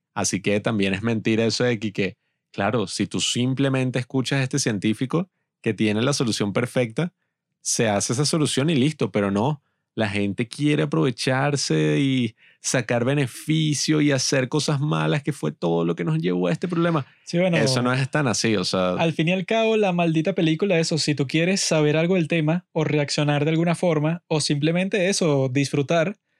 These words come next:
Speaker 2: hace que si el peor trabajo en todo, pues en todas las cosas que se propuso hacer, lo hizo mal.
Speaker 1: Sí, al menos, o sea.
Speaker 2: Como mi ex esposa, pues todo lo que
Speaker 1: <laughs>
Speaker 2: quiso hacer, lo hizo mal durante todo nuestro tiempo juntos.
Speaker 1: O sea, al menos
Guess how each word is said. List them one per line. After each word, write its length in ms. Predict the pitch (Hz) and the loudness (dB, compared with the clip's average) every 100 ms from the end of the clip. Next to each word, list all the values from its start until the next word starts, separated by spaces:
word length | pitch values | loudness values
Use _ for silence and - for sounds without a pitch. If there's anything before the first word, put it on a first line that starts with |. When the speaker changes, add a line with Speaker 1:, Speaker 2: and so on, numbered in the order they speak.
| _ _ - | _ _ -4
Speaker 2:
hace 260 | 151 131 | -4 -2
que 100 | 160 | 0
si 160 | 175 180 | 2 2
el 160 | 165 143 | 2 2
peor 340 | 156 143 147 | 2 2 2
trabajo 360 | 170 165 180 214 | 2 4 4 2
en 100 | 151 | 2
todo, 280 | 160 170 135 | 2 2 2
pues 180 | 143 | 2
en 140 | 139 131 | 0 0
todas 240 | 175 208 | 0 2
las 100 | 233 | 2
cosas 220 | 208 202 | 2 0
que 80 | 226 | 2
se 120 | 220 190 | 0 2
propuso 320 | 170 170 220 | 2 0 0
hacer, 360 | 214 247 254 _ _ _ | 0 0 -2 _ _ _
lo 160 | - 156 | -2 2
hizo 180 | 151 180 | 2 2
mal. 280 | 160 131 120 | 2 0 -2
Speaker 1:
Sí, 140 | - 156 | 0 0
al 220 | - 135 | 2 2
menos, 340 | 131 147 190 - | 2 2 0 0
o 80 | |
sea. 240 | - 147 135 | 0 2 4
Speaker 2:
Como 160 | 147 | 2
mi 160 | 156 160 160 | 2 2 0
ex 180 | 160 156 | -2 -4
esposa, 340 | - 165 143 | -2 0 0
pues 180 | 143 131 | -2 0
todo 260 | 170 196 | 2 4
lo 100 | 240 | 4
que 100 | 196 | 2
Speaker 1:
<laughs> 20 | 185 | 0
Speaker 2:
quiso 180 | 202 | 0
hacer, 260 | 233 277 262 | 0 2 2
lo 80 | 226 | 2
hizo 180 | 185 226 | 2 0
mal 340 | 226 220 240 _ _ _ _ | 2 0 -2 _ _ _ _
durante 320 | - 185 170 165 | -2 0 0 -2
todo 280 | 170 165 | 2 2
nuestro 800 | 185 190 - 180 170 156 147 135 - | 2 0 0 2 4 4 2 0 0
tiempo 300 | 160 151 160 | -2 0 0
juntos. 260 | 143 123 120 | 0 0 -2
Speaker 1:
O 40 | |
sea, 200 | 127 135 | 2 2
al 120 | 123 | 2
menos 460 | 117 120 131 180 | 2 2 2 2